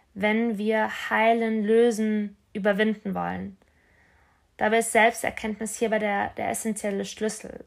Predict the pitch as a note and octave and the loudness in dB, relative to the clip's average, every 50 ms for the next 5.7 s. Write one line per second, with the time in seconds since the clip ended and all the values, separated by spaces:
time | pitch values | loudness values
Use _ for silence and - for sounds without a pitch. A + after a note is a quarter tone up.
0 | _ - G#3 G3+ - - G#3 G3 G3 G3+ G#3 G3+ - - _ _ _ _ _ - | _ -14 -14 -10 -4 0 2 2 2 2 0 -4 -10 -16 _ _ _ _ _ -20
1 | - - _ _ _ _ _ _ _ _ _ _ _ _ _ _ G#3+ A#3 A3+ G#3+ | -20 -20 _ _ _ _ _ _ _ _ _ _ _ _ _ _ 4 6 6 6
2 | F#3+ G#3 G3 - - G#3+ A#3+ C#4 C4+ C#4+ B3+ A3+ A3 G#3+ G3 A3 G#3+ G#3 - - | 4 2 -4 -4 -4 -4 -2 0 0 0 0 0 0 -2 -2 -2 -4 -4 -6 -6
3 | A3+ A3+ A3+ A3+ - - A#3+ - - C4 C#4+ C#4+ C4+ G#3+ G#3+ A3+ G#3+ A#3 A3+ G3 | -8 -8 -8 -8 -10 -10 -8 -6 -2 0 2 2 2 0 0 0 2 2 0 0
4 | F#3+ G#3 G#3 F#3 G3+ G#3 G#3 G3+ G3 F#3 G#3+ G#3 A3+ B3+ B3+ - - - - - | -2 -4 -4 -2 -2 -2 -2 -2 -2 0 2 4 4 2 2 -2 -8 -8 -10 -6
5 | - - C4 C4 - - C#4 C#4 D#4 F#4 - - - - | -6 -4 -4 -4 -6 -6 -6 -6 -6 -6 -8 -14 -20 -20